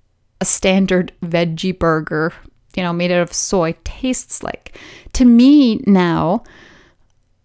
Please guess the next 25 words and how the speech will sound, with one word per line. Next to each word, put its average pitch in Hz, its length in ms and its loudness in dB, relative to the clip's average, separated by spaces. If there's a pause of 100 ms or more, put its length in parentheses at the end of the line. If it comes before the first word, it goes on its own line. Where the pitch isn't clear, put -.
(460)
the 220 160 4
food, 208 480 -2
the 196 80 2
raw 180 220 2
food 240 260 -4
that 220 120 0
I 196 120 0
make 190 540 -6 (240)
tastes - 540 -8
like 196 160 -4
a 190 40 -4
f-, - 280 -14
an 202 100 0
amazing 196 580 0
flavor 180 460 -4
explosion. 170 680 -6
When 190 120 -2
I 202 60 2
have, 220 200 2
like, 214 240 -2
broccoli 214 480 0
and 190 220 -2
raw 175 240 0
cheese 196 400 -6
sauce, 226 520 -4